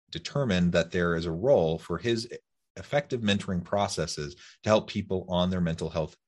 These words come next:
healing journey. Doug began his effective mentoring practice in two thousand nine. He is the international speaker and author of The Gift of Mentoring that was released in twenty fourteen and is pleased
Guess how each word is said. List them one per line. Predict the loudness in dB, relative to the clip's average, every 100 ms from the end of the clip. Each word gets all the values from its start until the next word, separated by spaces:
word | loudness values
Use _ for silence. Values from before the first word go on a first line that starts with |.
| -6
healing | 0 2 2
journey. | -2 -4 -4 -6 -16 -8 2
Doug | 2 2
began | 0 4 4
his | 2 -4
effective | -6 -6 -4
mentoring | -6 -6 -8 -2
practice | 0 0 -4 -8
in | -10
two | -8
thousand | -8 -8 -12
nine. | -14 -16 -20 -20 _
He | 2 6 6
is | 6
the | 2
international | 4 4 2 0 -2 -4 -6 -6
speaker | -4 -2 0 0
and | 0
author | 0 0 0 -2 -2
of | -2 -2 -2 -4
The |
Gift | -6 0 -2 -2 -10
of | -4
Mentoring | -2 -2 -2 -2 -2
that | -4 -8
was | -8
released | -4 -4 -4
in | -6
twenty | -6 -4 -4
fourteen | -6 -4 -4 -2 -2 0 -2 -8 -20 -14 0
and | 4 6 4
is | 2 -2 -4
pleased | -6 -6 -6 -8